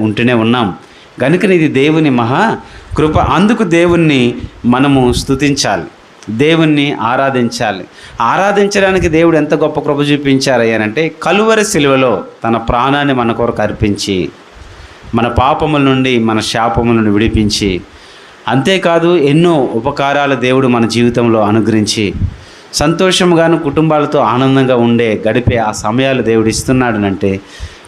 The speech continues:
మనం ఎంత దేవుణ్ణి స్తుతించినా ఇంకా ఆయన రుణం తీర్చక ఉందము. ఎందుకంటే మన జీవిత కాలమంతా ఆయన స్తుతించాలి, మనము బ్రతుకు కాలమంతా కూడా ఆయన మహిమ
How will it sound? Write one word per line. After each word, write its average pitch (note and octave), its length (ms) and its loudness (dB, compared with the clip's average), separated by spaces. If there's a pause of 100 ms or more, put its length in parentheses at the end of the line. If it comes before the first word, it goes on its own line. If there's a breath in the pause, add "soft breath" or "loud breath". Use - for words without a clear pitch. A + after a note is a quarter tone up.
మనం F#3 220 2
ఎంత D3+ 360 0
దేవుణ్ణి F#3 500 2
స్తుతించినా D#3 760 0
ఇంకా C3+ 360 -2
ఆయన B2+ 220 2
రుణం A#2+ 300 2
తీర్చక A#2+ 640 -2 (220)
ఉందము. A2 420 2 (480 loud breath)
ఎందుకంటే F#3 340 0
మన D#3 200 0
జీవిత F3+ 420 0
కాలమంతా G3+ 720 0
ఆయన E3 180 2
స్తుతించాలి, A2 680 -2 (360 loud breath)
మనము E3 280 2
బ్రతుకు C3+ 380 0
కాలమంతా G3 680 0
కూడా F3+ 200 2
ఆయన D#3 200 2
మహిమ C#3+ 540 2